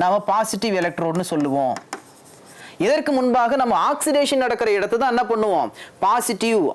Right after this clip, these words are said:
அல்லது, அல்லது நேர்மின் முனை என்று சொல்லு-, சொ-, சொல்லி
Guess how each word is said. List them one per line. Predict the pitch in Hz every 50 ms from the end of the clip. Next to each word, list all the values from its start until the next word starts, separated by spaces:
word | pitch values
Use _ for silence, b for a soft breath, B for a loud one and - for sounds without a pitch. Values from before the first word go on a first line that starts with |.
| - 160
அல்லது, | 185 185 208 214 247 220 196 202 - - 160
அல்லது | 175 180 196 208 220 196 190
நேர்மின் | 202 247 262 262 254 233 233 247 277 254 - - 175
முனை | 190 208 220 240 233 220 196
என்று | 185 190 196 196
சொல்லு-, | 196 175 175 170 156 156 - - - -
சொ-, | - 165 151 139 170
சொல்லி | 196 254